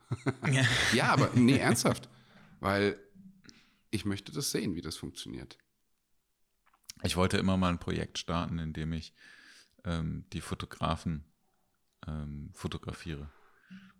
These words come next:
Speaker 2: die ich, äh, irgendwie kennengelernt habe oder die ich kenne, äh,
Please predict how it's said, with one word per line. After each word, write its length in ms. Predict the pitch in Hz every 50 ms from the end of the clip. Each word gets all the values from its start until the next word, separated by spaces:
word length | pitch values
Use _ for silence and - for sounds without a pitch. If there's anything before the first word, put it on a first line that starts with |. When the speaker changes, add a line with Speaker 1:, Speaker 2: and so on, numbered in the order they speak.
| _ _ _
Speaker 2:
die 400 | 190 98 98 - - 82 73 76
ich, 360 | - - - - - - - - -
äh, 280 | 80 76 76 76 76 76 78 - _ - _
irgendwie 360 | - 90 80 76 - 82 80
kennengelernt 560 | - - 90 85 85 85 80 78 76 78 78
habe 260 | 80 78 78 - -
oder 220 | 76 76 76 78 76
die 180 | - 78 76
ich 120 | 73 - -
kenne, 320 | - 82 80 80 80 76 - _ _ _ _ _ _ _ _ _ _ _ _ _ _ -
äh, 140 | - 76